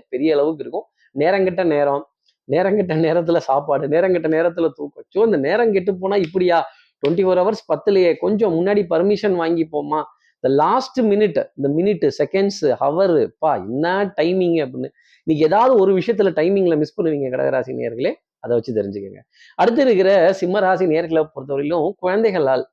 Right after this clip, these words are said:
பிள்ளைகளால், "இனி நீ வாழ்ந்து நான் பார்த்தால் போதும்னு" அடுத்த தலைமுறையினரை நோக்கி நம்மளுடைய பார்வை திரும்ப ஆரம்பிக்கும்.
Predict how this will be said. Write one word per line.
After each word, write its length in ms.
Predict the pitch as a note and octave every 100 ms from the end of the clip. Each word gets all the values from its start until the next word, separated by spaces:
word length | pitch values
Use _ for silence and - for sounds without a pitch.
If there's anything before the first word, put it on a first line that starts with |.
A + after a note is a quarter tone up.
| _
பிள்ளைகளால், 600 | - F3 F3 D3+ C3 - _ _ -
"இனி 240 | E3+ G#3+
நீ 220 | G3 F3
வாழ்ந்து 440 | E3+ E3+ G3 A#3 B3
நான் 200 | E3 D#3
பார்த்தால் 500 | D3+ D#3 E3 F#3 D#3+
போதும்னு" 160 | D3 D#3
அடுத்த 480 | E3+ E3 G#3+ A#3 F#3
தலைமுறையினரை 680 | D#3 F3+ F#3 E3+ D3 C3+ B2
நோக்கி 320 | B2 C#3+ G#3
நம்மளுடைய 380 | D3+ B2 A#2+ A2+ G#2
பார்வை 460 | A#2 C#3+ E3 D3
திரும்ப 320 | F3 C3 A#2 G#2+
ஆரம்பிக்கும். 340 | G2+ G2 _